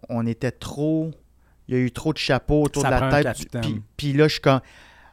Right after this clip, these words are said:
Speaker 1: Hey, c'est moi qui l'écris avec,
Speaker 2: Ouais.
Speaker 1: euh, Audrey, là. » Puis tu vois, les, les, les, les, les premiers épisodes, c'est, c'est, c'était pas ça que j'avais en tête, puis
Speaker 2: Hmm.
Speaker 1: ça, c'est pas un bon feeling.
Speaker 2: Non, c'est pas, vraiment pas cool. Puis surtout, j'imagine, comme humoriste, ça doit être calé, c'est parce que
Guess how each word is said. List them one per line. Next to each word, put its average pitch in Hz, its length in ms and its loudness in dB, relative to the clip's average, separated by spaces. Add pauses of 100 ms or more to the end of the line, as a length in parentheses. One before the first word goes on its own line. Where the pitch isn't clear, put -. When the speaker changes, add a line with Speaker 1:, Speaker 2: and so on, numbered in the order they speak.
Speaker 1:
Hey, 156 160 6
c'est 147 180 -2
moi 160 160 0
qui - 140 -8
l'écris 143 500 -2
avec, 127 380 0
Speaker 2:
Ouais. 135 60 0
Speaker 1:
euh, 127 100 -2
Audrey, 135 460 2
là. » 185 240 0 (600)
Puis 131 180 -8
tu - 280 -12
vois, 131 240 4
les, 139 160 2
les, 120 160 0
les, 117 180 0
les, 110 140 -2
les 110 180 -2
premiers 123 300 -2
épisodes, 123 380 -2
c'est, - 120 -10
c'est, 104 480 -4 (420)
c'était - 180 -6
pas 123 120 -4
ça 135 120 -2
que 120 80 -2
j'avais 120 160 0
en 113 100 -2
tête, 143 280 0
puis 127 100 -4
Speaker 2:
Hmm. 113 40 -4
Speaker 1:
ça, 151 120 -4
c'est - 100 -6
pas 143 160 -4
un 139 60 0
bon 113 160 -4
feeling. 107 200 -6
Speaker 2:
Non, 139 100 2
c'est - 120 -2
pas, 147 180 -2
vraiment 139 300 -2
pas 123 140 -6
cool. 160 100 -2
Puis - 240 -10
surtout, 320 240 -6
j'imagine, 185 380 -6
comme 147 160 -4
humoriste, 151 400 -6
ça 143 80 -6
doit 131 100 -4
être 135 100 -10
calé, 131 200 -10
c'est - 80 -14
parce 127 180 -10
que 131 160 -12